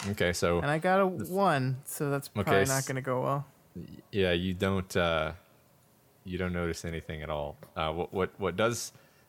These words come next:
Speaker 1: inevitably you walk by some of the people, and as you,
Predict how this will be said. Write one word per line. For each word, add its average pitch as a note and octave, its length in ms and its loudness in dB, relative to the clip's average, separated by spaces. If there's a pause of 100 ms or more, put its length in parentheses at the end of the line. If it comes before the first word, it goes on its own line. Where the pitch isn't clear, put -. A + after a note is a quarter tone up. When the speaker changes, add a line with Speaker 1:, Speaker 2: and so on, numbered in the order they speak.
(640)
Speaker 1:
inevitably A#2 560 2
you F#2 160 0
walk F2+ 320 0
by F2 180 4
some F2 220 -6
of E2 100 -6
the D#2+ 60 -8
people, E2 440 -4
and E2+ 140 -4
as E2 160 -4
you, F2 160 -6